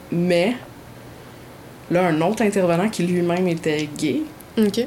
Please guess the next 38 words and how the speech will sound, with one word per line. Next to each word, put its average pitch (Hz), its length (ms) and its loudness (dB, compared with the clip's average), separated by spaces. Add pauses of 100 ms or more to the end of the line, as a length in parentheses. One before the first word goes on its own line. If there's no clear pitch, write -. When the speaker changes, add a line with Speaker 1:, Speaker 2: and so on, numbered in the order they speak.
(140)
Speaker 1:
il 175 160 -2
doit 147 160 0
l'être 156 260 -2
toujours 185 280 2
d'ailleurs, 269 640 0 (460)
<laughs> - 340 -2
qui, 294 1000 2
qui, - 340 0 (640)
Alain, 214 300 2 (100)
de 180 100 0
son 175 200 0
nom, 170 140 -2 (580)
qui, 196 420 4
euh, 151 640 2 (1040)
m'a 185 460 4
fait 226 220 2
lire 240 280 4
un 196 140 4
texte, - 880 -2
me 180 200 2
dit, « 180 240 2
Regarde, 170 420 -2
ça, - 200 -2
c'est 180 260 -2
un 151 160 -2
texte - 720 -4 (200)
que 160 440 4 (880)
une 185 200 2
personne 175 320 0
qui 196 80 -2
était 165 180 0
ici 190 380 -2
il 185 60 -4
y 175 40 4
a 156 60 0
longtemps 160 500 -4
a 156 60 -4
écrit, 180 480 -6